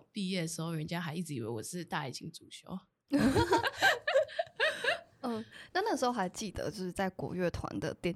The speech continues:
Speaker 2: 点滴滴，有没有哪些有趣的事情？
Speaker 1: 哎，我记得有，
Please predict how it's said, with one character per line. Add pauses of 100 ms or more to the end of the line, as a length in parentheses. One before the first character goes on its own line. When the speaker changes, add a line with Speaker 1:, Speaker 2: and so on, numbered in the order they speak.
Speaker 2:
点 (100)
滴
滴，
有
没
有
哪
些
有
趣
的
事
情？ (360)
Speaker 1:
哎， (600)
我
记
得
有，